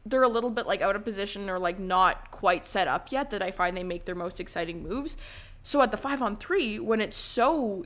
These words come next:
easy to maintain possession, like, I, I could sit there, I could take six shots of tequila, and I could probably sit there and still blink and say, "I know exactly where this puck is gonna go."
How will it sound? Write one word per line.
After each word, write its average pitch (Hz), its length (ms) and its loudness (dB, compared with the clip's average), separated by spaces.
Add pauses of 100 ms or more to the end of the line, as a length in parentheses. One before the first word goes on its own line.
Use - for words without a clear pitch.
easy 190 460 -4
to 180 220 0
maintain 180 520 -4
possession, 208 600 -2 (500)
like, 233 260 2
I, 214 420 8
I 220 120 6
could 214 260 -2
sit - 320 0
there, 311 400 -2 (220)
I 214 120 4
could 214 340 -2 (280)
take 240 280 0
six - 320 0
shots 220 320 0
of 220 80 -6
tequila, 202 560 0
and 202 100 0
I 202 100 4
could 196 180 -4
probably 190 360 2
sit 180 220 -4
there 190 140 4
and 180 100 2
still 185 240 0
blink 196 400 0
and 180 140 -2
say, 185 180 2
"I 175 80 4
know 180 140 0
exactly 185 420 0
where 180 100 2
this 165 140 -4
puck - 220 -4
is 180 100 -6
gonna 170 180 -6
go." - 240 -4